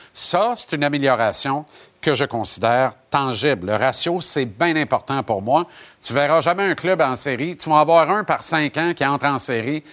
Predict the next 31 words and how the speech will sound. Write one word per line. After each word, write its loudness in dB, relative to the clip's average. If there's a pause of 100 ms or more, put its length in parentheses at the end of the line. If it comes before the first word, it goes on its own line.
(240)
à, 2
en 2
étant 0
dans 4
le -2
moins, -2 (360)
en 0
ayant 2
accordé 0
un 2
ou -2
deux 2
buts -4
de -2
plus 0
qu'il -6
n'en 0
a 0
marqué. -4 (840)
Les 0
hommes 0
de 2
Martin 2
Saint-Louis 2
étaient 2
vingt-huitième 0
avec 2
un 0
homme 2
en 2
plus 0